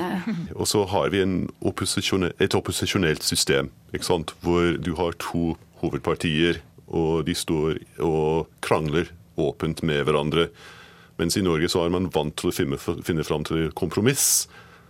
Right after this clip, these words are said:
Og det hadde kanskje hjulpet seg litt med noe av det norske akkurat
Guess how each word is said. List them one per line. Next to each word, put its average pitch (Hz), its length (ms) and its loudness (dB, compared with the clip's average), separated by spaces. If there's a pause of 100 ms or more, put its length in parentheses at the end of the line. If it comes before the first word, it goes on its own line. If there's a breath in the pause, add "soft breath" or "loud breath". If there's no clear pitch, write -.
(360 loud breath)
Og 104 460 4
det 107 100 4
hadde 98 380 2
kanskje 98 340 0
hjulpet 95 300 -2
seg 92 180 2
litt 85 240 0
med 85 380 4
noe 78 140 2
av 87 80 0
det 92 100 2
norske 101 540 4 (100)
akkurat 85 400 2